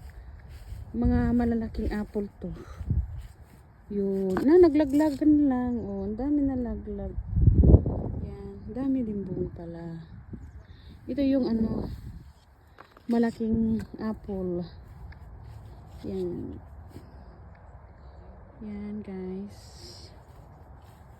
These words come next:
Yan. Marami din siyang bunga. Yan. Nalaglag lang, oh. Sayang naman. Sayang siya.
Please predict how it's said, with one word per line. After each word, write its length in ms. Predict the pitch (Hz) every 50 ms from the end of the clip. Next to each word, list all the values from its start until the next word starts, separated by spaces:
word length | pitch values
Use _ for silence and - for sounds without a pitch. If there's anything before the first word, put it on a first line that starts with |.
| -
Yan. 400 | - 214 202 196 196 196 196 196 - - - - - - - - - - - - - - - -
Marami 240 | 269 277 294 294 294
din 180 | 269 262 262 254
siyang 240 | 240 - 240 233 214
bunga. 480 | 190 190 180 175 170 170 170 165 165 165 160 165 - - - - 185
Yan. 260 | 185 190 190 190 190 190 - - - - - - - - - - - - - - - - - -
Nalaglag 500 | - 254 262 269 269 240 254 247 240 220 220
lang, 200 | 214 208 208 202 -
oh. 240 | 180 190 190 190 190 190 - - - - - - - - - - - - - - - - - - - - - - - - - - - - -
Sayang 380 | - - 311 302 302 285 269 262
naman. 420 | 247 240 220 208 202 208 208 202 - - - - - - - - - - - - - - - - - - - - - - - - - - - - -
Sayang 480 | - 269 269 254 240 226 220 220 -
siya. 240 | - - - 208 196